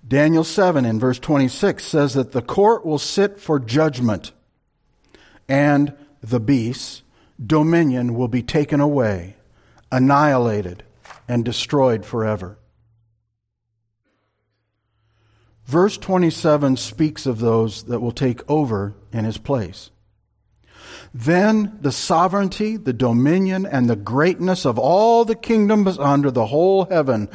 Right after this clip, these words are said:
will be given to the people of the saints of the highest one. His kingdom will be an everlasting kingdom, and all the dominions will serve and obey him.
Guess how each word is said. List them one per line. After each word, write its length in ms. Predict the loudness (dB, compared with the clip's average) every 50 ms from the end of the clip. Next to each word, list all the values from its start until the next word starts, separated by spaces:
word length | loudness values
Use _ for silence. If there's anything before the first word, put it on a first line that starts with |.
| -16 -18 -20 -20 -16 -4
will 160 | 0 0 0
be 140 | 2 0 -2
given 480 | -2 -2 -2 0 0 2 2 2 0 0
to 140 | 0 -2 -2
the 120 | -2 -2
people 500 | -4 -2 -2 0 0 0 0 -4 -2 0
of 160 | -2 -2 0
the 100 | -2 -6
saints 680 | -6 -6 -8 -4 0 0 2 2 0 -2 -4 -10 -12
of 220 | -10 -8 -8 -6 -4
the 100 | -4 -6
highest 520 | -2 -2 -2 0 0 -2 -4 -6 -8 -10 -10
one. 300 | -10 -10 -10 -12 -16 -20 _ _ _ _ _ _ _ _ _ _ _ _ _ _ _ _ _ _ _ _ _ _ _ _ _ _ _ _ -20 -20 -8
His 240 | -2 0 0 0 -2
kingdom 520 | -4 -2 0 2 2 4 2 2 2 2
will 120 | 0 0 0
be 160 | 2 2 2
an 140 | 2 2 2
everlasting 840 | 0 0 0 2 2 2 2 2 0 0 -2 -4 -4 -4 -4 -4 -4
kingdom, 480 | -4 -6 -6 -6 -4 -6 -8 -10 -12 -16 _ _ _ _ _ _ _ _ _ _ _ _ _ _ _ _ _ _ _ _ _ _ _ -8
and 120 | -4 -2
all 280 | 0 2 2 2 0 0
the 100 | -2 -2
dominions 640 | 0 0 2 2 2 2 2 2 0 0 -2 -4 -4
will 100 | -4 -4
serve 460 | -4 -6 -4 -2 0 0 0 0 -2
and 120 | -2 -2
obey 320 | -2 -4 -2 -2 -4 -4 -4
him. 320 | -6 -8 -10 -10 -12 -16